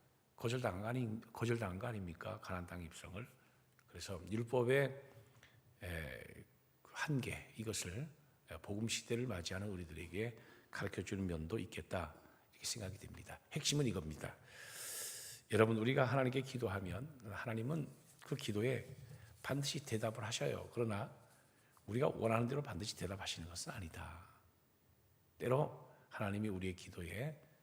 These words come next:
우리를 위해서 또 공동체를 위해서 거절하시는 응답으로 응답하시는 경우들도 있다. 그러나 그런 하나님의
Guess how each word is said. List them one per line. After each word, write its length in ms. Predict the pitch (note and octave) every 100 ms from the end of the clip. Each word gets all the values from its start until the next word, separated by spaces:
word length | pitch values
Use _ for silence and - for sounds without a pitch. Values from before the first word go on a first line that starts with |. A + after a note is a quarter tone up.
| -
우리를 380 | B2 B2 D3 C3
위해서 420 | G#2 F#2 E2+ - - - - -
또 120 | - A2
공동체를 520 | A2+ A2 G2+ - F2
위해서 440 | E2 D#2+ - D#3 - - - - - _ - -
거절하시는 720 | A2 A2+ C#3 C3 - C3+ D#3 A#2+
응답으로 840 | A2+ G#2 F#2 A#2 D3+ D#3+ - - - - -
응답하시는 580 | A2 A#2+ A2+ G#2+ - B2
경우들도 680 | F#2+ F#2 E2 E2 B2 C#3+ -
있다. 380 | G#2+ - - - -
그러나 640 | - D#3 C#3 F#2 G#2+ - - - - - - -
그런 340 | C3 C3+ G3+
하나님의 960 | G3+ D3+ D3 B2+ C3+ D3+ D3+ C3+ -